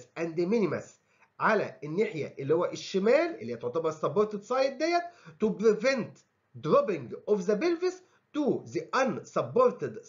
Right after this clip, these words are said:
side اللي هو في الحالة دي أصبح مين؟ الناحية اليمين. إذا الرول بتاع الجلوتيوس ميديوس and minimus أثناء الووكينج إن هما بيحصل لهم contraction alternatively، يعني دي يحصل لها contraction وبعدين دي يحصل لها contraction،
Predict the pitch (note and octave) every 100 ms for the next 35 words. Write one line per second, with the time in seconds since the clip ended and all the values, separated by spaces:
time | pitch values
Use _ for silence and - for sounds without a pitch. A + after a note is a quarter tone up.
0 | - D4+ F4 F4 - _ - C#3 D#3 F#3
1 | F#3+ A3 F3 - G#3 E3+ - F#3 D#3+ -
2 | D#3+ F3+ F#3 F3+ - - C#3+ C3+ F3+ E3+
3 | D#3+ D3+ A3+ A#3 A#2+ F#2+ E2+ _ _ -
4 | - E4 B3+ A2+ - - - F3 G3+ F#4+
5 | E4 G3+ G#3 A#3+ E3+ D3+ E3+ D#3+ A3+ F#3+
6 | - F#3 G3+ C3+ B2 - D3 D3+ C#3 D#3
7 | G#3+ F#3+ A#2+ G#2 - _ C#3+ C#3+ F#3+ F#3+
8 | - - _ - D3 D3 D#3 D#4 - F#4+
9 | F4+ - _ - F#3 F#3 G3 A#3+ A#3+ A#3+
10 | - - E3+ - F#3 B3 A#3+ G3+ D#3+ -
11 | D4 - D4+ A#3 - - G#3 G#3 C4 B3+
12 | F3 C#3 F#2+ G2 - _ C3+ C3+ C3+ D3+
13 | - F#3 F#3+ G3+ G3+ C4+ D#4 D#4+ - A#2
14 | D3+ E3+ - F#3 F#3 F3 D#3+ C#3+ -